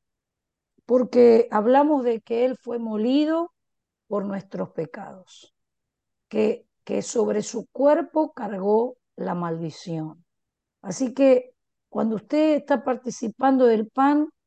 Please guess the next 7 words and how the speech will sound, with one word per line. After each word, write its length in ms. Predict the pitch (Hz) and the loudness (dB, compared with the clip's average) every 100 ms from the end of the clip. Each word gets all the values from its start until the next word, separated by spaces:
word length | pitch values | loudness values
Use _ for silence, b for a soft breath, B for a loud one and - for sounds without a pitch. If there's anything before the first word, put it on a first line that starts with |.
| _ _ | _ _
es 220 | 254 285 | -4 -2
un 160 | 294 285 | 0 0
simbolismo 1080 | - 262 240 226 240 254 170 165 165 156 - _ _ _ _ | 0 -2 0 0 2 0 -2 -6 -6 -6 -10 _ _ _ _
de 240 | - 220 208 | -6 -4 -2
que 220 | 226 247 | 2 2
ese 320 | 277 302 - | 4 0 0
cuerpo 720 | - 269 269 - 262 262 254 | 2 2 2 0 0 0 0